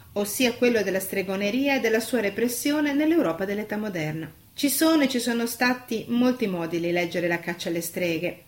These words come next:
un fenomeno dai contorni cronologici larghi che va dalla metà del quindicesimo secolo alla metà del diciottesimo, per intenderci da Cristoforo Colombo a Benjamin Franklin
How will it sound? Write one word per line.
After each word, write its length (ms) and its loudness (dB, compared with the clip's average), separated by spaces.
un 140 -4
fenomeno 460 4
dai 120 2
contorni 400 2
cronologici 840 -4
larghi 480 -2
che 160 -2
va 140 2
dalla 220 0
metà 300 0
del 200 -4
quindicesimo 680 -2
secolo 560 -4
alla 220 -2
metà 260 -2
del 140 0
diciottesimo, 1000 -6
per 140 4
intenderci 800 2
da 140 0
Cristoforo 580 -2
Colombo 680 -4
a 80 -4
Benjamin 440 -2
Franklin 600 -8